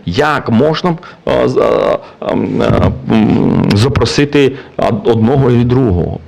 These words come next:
Але хочу сказати, с-, е, е, е, е, китайський імператор чітко показав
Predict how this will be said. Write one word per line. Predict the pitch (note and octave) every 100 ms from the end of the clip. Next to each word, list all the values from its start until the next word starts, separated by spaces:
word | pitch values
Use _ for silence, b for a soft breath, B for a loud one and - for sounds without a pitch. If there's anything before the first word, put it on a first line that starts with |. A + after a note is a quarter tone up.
| -
Але | G2 G#2+ E3+
хочу | F3 F#3+ G3
сказати, | G3 F#3+ F#3 G3 F3+ E2 B B - -
с-, | - -
е, | A#2 A2+ - -
е, | - A2 G2 -
е, | G2 G2+ G2+ G2+ - - G#2+ -
е, |
китайський | - G#2+ D3 E3+ -
імператор | G3+ F#3+ F#3+ F#3 F3 - -
чітко | - F#3 - -
показав | D#3 E3 D3+ C#3 E2+ -